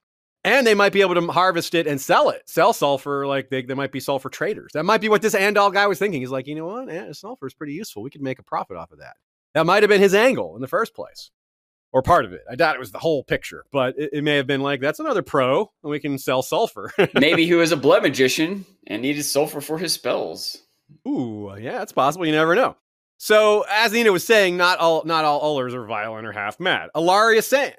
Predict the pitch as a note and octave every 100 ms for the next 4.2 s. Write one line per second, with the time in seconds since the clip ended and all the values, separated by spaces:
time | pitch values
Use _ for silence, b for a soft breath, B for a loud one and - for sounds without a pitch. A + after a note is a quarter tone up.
0 | _ - D3+ A2+ - E3 E3 B2+ A#2 -
1 | A#2+ C3+ A3 F#2+ F#2 G2 G2+ F#2 G2+ C3+
2 | B2+ D#3 D3 C#3+ C#3+ C#3 C3 D#3 C#3 C#3+
3 | D3 D3 C3 C#3+ D3+ E3+ C3 D#3 C3+ C3+
4 | C3 A#2